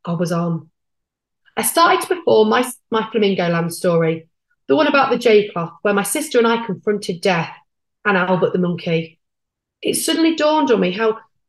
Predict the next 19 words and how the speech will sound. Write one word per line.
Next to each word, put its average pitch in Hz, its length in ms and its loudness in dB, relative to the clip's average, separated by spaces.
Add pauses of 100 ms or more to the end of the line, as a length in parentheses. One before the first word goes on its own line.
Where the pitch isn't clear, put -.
(160)
out 269 140 2
of 254 160 -4
place 320 340 -2
I 233 80 -2
was 196 180 -2
and, 196 160 -4 (160)
and 226 80 -4
how 247 120 0
silly 311 340 -2
my 247 100 2
story 285 420 0
was. 170 440 0 (640)
Worse, 226 500 2
I, 220 180 0
I'd 220 120 0
had 240 180 -2
a 233 80 2
sausage 262 380 -6
roll 233 340 4